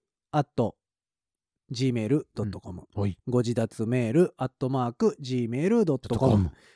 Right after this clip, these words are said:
Speaker 1: ジーオージェーアイディーエーティーエスユーエムエーアイエルアットマークジーメールドットコムまで、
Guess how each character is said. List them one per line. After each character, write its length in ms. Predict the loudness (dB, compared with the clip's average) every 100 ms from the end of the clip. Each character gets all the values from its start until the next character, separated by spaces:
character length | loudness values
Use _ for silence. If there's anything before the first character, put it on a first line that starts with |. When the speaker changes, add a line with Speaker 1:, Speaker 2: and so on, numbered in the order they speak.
| _
Speaker 1:
ジ 400 | 0 4 4 0
ー 40 | 0
オ 360 | 6 6 4
ー 40 | -2
ジ 120 | 2
ェ 260 | 2 2 -2
ー 40 |
ア 180 | -2 0
イ 180 | 0 -4 _
デ 140 | -2
ィ 40 | 0
ー 240 | 0 -4 -4
エ 60 | 0
ー 240 | 2 0 _ _
テ 100 | 0
ィ 160 | 0
ー 20 | -2 -2
エ 100 | -2
ス 220 | -2 -8
ユ 180 | 0 2
ー 60 | 2 0 _ _ _
エ 100 | -2
ム 200 | 0 -2 -8 _
エ 60 | 4
ー 200 | 4 4 _
ア 140 | 0
イ 180 | 0 0
エ 140 | 0 2
ル 160 | 2 0 -6
ア 80 |
ッ 40 | -6
ト 80 | -4
マ 140 | -8 -10
ー 40 |
ク 260 | -2 -2 -2
ジ 300 | -8 -8 -8
ー 20 |
メ 100 | -6
ー 40 | 0
ル 120 | 2
ド 120 | 2
ッ 20 |
ト 180 | 2 0
コ 140 | 4 4
ム 140 | 6
ま 140 | 4 4
で、 200 | 2